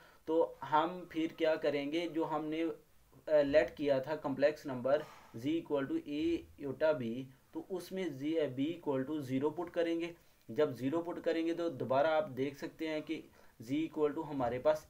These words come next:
a बचेगा, ठीक है। ये box भी, अ, box में लिखा है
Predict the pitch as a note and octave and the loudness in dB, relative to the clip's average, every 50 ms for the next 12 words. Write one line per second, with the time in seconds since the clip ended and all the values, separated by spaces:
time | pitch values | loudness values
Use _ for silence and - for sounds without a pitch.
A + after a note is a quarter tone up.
0 | - D3 C3 B2+ A#2+ G#2+ G#2+ G2+ F#2 - F#2+ F2 - - F#2+ F#2+ - - - _ | -8 -6 -6 -4 -4 -4 -4 -4 -6 -10 -16 -18 -18 -20 -20 -20 -20 -20 -20 _
1 | _ - B2 B2 - - - - - - - - - C3 B2+ A#2 C3 C3+ C#3 - | _ -14 -14 -12 -12 -12 -14 -14 -20 -20 -16 -8 -6 -4 0 2 2 2 0 0
2 | - - E3 E3 E3 D#3+ - - D3+ C#3+ C3+ C3 B2+ C3 C3 C3 C3 - - D3+ | -10 -8 -6 -4 -4 -4 -6 -2 2 2 2 2 2 0 -2 -2 -4 -6 -6 -4
3 | D3+ D3 C#3 C3+ - E3 D#3 D#3 E3 D#3 D#3 | -4 -4 -6 -6 -4 -2 -2 0 0 -2 -4